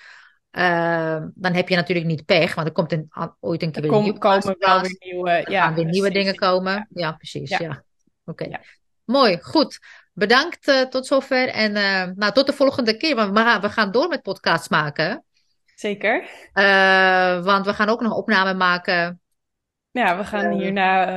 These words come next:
Speaker 2: eh, ga-, mag ik jou wat vragen stellen,
Speaker 1: Ja,
Speaker 2: toch?
Speaker 1: mag jij
Speaker 2: Dus,
Speaker 1: weer vragen
Speaker 2: eh,
Speaker 1: stellen? Dus we
Speaker 2: ja,
Speaker 1: gaan
Speaker 2: ik heb
Speaker 1: door.
Speaker 2: er
Speaker 1: We gaan
Speaker 2: zin in.
Speaker 1: ouders, eh, zoveel mogelijk informatie geven om, eh,
Speaker 2: Ja.
Speaker 1: zelf, eh, stevig in hun schoenen te staan. En, eh,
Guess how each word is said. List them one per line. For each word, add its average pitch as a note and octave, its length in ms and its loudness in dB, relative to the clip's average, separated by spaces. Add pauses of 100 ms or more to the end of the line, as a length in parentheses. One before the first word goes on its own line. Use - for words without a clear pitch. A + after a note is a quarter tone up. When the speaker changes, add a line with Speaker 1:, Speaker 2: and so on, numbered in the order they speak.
(140)
Speaker 2:
eh, F#3+ 60 -10
ga-, - 200 -12
mag G3 180 -6
ik G3+ 100 -8
jou B3 200 -4
wat A#3 160 -6
vragen F#3 380 -8
stellen, G3+ 320 -4
Speaker 1:
Ja, F#3+ 60 -6
Speaker 2:
toch? B3 180 -2
Speaker 1:
mag F3+ 160 -6
jij A#3 100 2
Speaker 2:
Dus, D4+ 80 4
Speaker 1:
weer C4 80 4
vragen G#3+ 340 4
Speaker 2:
eh, - 40 -6
Speaker 1:
stellen? C#4+ 220 -4
Dus F#3 120 -4
we F3+ 80 -4
Speaker 2:
ja, B3+ 140 2
Speaker 1:
gaan F#3+ 120 2
Speaker 2:
ik A3 60 -10
heb F3+ 120 -6
Speaker 1:
door. A#3 160 4
Speaker 2:
er A3 60 2
Speaker 1:
We G#3+ 60 -2
gaan G3 120 0
Speaker 2:
zin - 80 0
in. G#3+ 60 4
Speaker 1:
ouders, G#3+ 320 0
eh, G#3+ 100 2
zoveel G#3 400 2
mogelijk G3 380 -2
informatie F#3 580 -2
geven F#3+ 440 -2
om, F3+ 220 0
eh, E3+ 140 -2 (360)
Speaker 2:
Ja. G3+ 460 -4
Speaker 1:
zelf, B3+ 400 0
eh, F3 640 0
stevig F3 420 -2
in E3+ 100 -2
hun E3 120 -4
schoenen F#3 260 -6
te E3 80 -2
staan. D#3 420 -2
En, F3 280 -6
eh, F3 60 -2